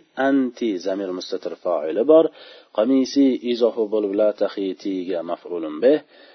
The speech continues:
Bi harfi jar al ibrati majrur mutaalliq la takhitiga. Kam rotabuka? Rotabi khamsuna janihan.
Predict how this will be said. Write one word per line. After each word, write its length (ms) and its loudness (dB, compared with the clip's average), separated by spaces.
Bi 80 4
harfi 340 -2
jar 220 4
al 260 0
ibrati 480 2
majrur 400 -2
mutaalliq 600 -8
la 180 -2
takhitiga. 680 -12
Kam 220 4
rotabuka? 800 4
Rotabi 600 2
khamsuna 720 2
janihan. 580 -2